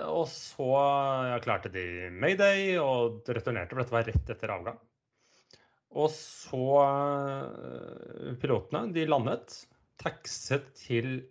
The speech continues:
enden av, eh, rullebanen. Og så, av en eller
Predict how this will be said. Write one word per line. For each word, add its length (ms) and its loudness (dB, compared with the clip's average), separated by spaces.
enden 340 -2
av, 240 0
eh, 560 2
rullebanen. 420 -2
Og 140 4
så, 460 -2
av 120 2
en 60 -6
eller 160 4